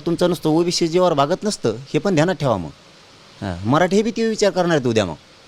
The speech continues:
तुम्ही त्याच्यासाठी आमचा जीआर बदलिला, ते एवलेवलेच ऐकून किंवा त्याच्यातले शब्द बदलिले, तर मराठी म्हणणार आहेत, त्याचं ऐकता काय तुम्ही? आणि आमच्या मराठीचा वाटोळा करता? मग घे ओबीसी, घे हिंड मग तू एकटाच.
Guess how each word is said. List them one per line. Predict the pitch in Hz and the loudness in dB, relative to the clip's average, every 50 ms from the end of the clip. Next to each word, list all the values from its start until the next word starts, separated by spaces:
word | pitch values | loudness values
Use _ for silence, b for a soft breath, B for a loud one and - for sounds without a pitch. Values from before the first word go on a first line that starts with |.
| - - - - - - - - - - - - - - | -20 -20 -20 -20 -20 -20 -20 -20 -20 -20 -20 -12 -2 0
तुम्ही | 151 160 156 - | 0 0 2 0
त्याच्यासाठी | 165 147 180 170 - 170 151 - 170 | 0 0 0 0 0 2 2 2 2
आमचा | 156 147 147 147 147 151 | 2 2 2 2 0 0
जीआर | 139 135 151 147 139 | 2 4 4 4 4
बदलिला, | 135 131 131 123 117 113 98 92 90 85 - - - - - - - - - - - - - - - - - - - - | 2 0 0 0 0 0 0 0 -2 -4 -6 -12 -20 -20 -20 -20 -20 -20 -20 -20 -20 -20 -20 -20 -20 -20 -20 -20 -8 0
ते | 104 113 | 2 2
एवलेवलेच | 123 127 127 123 120 123 117 110 101 | 4 4 4 2 2 2 0 0 0
ऐकून | 107 104 98 - - 82 80 87 - - - - - - - - - - - - | 0 0 0 -2 -6 -10 -10 -12 -16 -20 -20 -20 -20 -20 -20 -20 -20 -20 -8 -2
किंवा | 135 135 135 | 0 0 0
त्याच्यातले | 123 143 120 135 131 - - 135 127 | 0 -2 -2 -2 -4 -2 0 0 0
शब्द | - - 143 143 143 | 2 0 2 2 2
बदलिले, | 139 120 123 110 101 101 95 95 | 2 2 2 -2 -2 -4 -6 -6
तर | 90 - | -6 -4
मराठी | 110 123 151 165 165 - 165 | -2 0 2 0 0 0 0
म्हणणार | 160 170 170 170 165 | -2 0 0 0 0
आहेत, | 147 139 - | -2 -2 -2
त्याचं | - 170 - 185 | -4 -2 0 0
ऐकता | 180 185 - - 180 | 0 0 -2 -4 -4
काय | - - 156 | 0 0 0
तुम्ही? | 123 110 101 85 73 - - - - - - - - - - - - 101 | 0 0 -4 -6 -8 -12 -18 -20 -20 -20 -20 -20 -20 -20 -20 -12 -4 0
आणि | 110 120 | 2 2
आमच्या | 139 143 143 160 | 2 4 2 2
मराठीचा | 165 180 160 147 147 156 | 2 2 0 0 0 0
वाटोळा | 165 165 160 170 165 | 0 0 0 -2 -2
करता? | 151 170 170 - 190 190 - - - - - - - - - - - - - - - | -2 -2 -4 -4 -8 -10 -12 -18 -20 -20 -20 -20 -20 -20 -20 -20 -20 -20 -20 -12 -4
मग | 95 104 107 | -2 0 2
घे | 120 156 190 196 | 4 4 4 4
ओबीसी, | 190 185 190 170 175 - 180 | 4 2 2 0 -2 -2 -2
घे | 143 117 123 156 | -2 0 2 2
हिंड | 156 131 143 202 202 196 | 2 2 2 2 2 4
मग | 160 143 131 | 4 2 2
तू | 120 - | 0 0
एकटाच. | 120 110 104 - - 85 | 0 0 0 -2 -6 -10